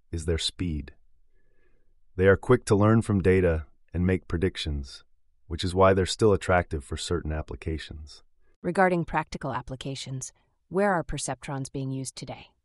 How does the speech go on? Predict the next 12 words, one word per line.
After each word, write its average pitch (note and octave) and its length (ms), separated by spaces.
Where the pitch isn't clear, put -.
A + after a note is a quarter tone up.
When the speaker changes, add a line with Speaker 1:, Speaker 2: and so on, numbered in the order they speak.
Speaker 1:
They G#2 120
are A2 60
used A2+ 380
in G2+ 120
various G2 380
scenarios F2 680
where D#2+ 160
quick, - 380
straightforward F#2+ 720
decisions D#2+ 720
are D2 140
valuable. D#2+ 600